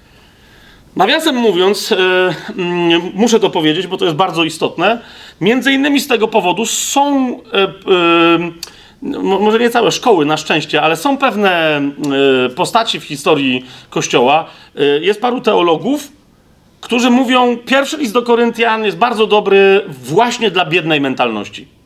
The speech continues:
Ale my nie możemy z pierwszym listem do Koryntian wychodzić w ogóle z jakimkolwiek nauczaniem z tego listu do miejsc, które, gdzie ludzie się nawrócili,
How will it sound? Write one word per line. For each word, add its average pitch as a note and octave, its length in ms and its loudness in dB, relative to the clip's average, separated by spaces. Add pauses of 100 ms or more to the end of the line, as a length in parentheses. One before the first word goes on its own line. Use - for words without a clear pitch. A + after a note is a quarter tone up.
(840)
Ale F#3+ 200 0
my C4 80 0
nie D4 100 -2
możemy E4 260 -2
z - 60 -4
pierwszym F#3+ 360 0
listem D#3+ 260 0
do D3+ 100 0
Koryntian F3 600 0 (240)
wychodzić D#3+ 540 0
w F3 60 -6
ogóle A3 180 2
z F3+ 40 0
jakimkolwiek F3+ 500 -2
nauczaniem D#3+ 400 0
z D#3 60 -12
tego C#3 200 -2
listu G3+ 380 -2 (240)
do B3+ 280 0 (100)
miejsc, G3 580 -2
które, G#4 440 2
gdzie E3+ 160 -2
ludzie B3+ 260 0
się A#3 120 0
nawrócili, A#3 720 0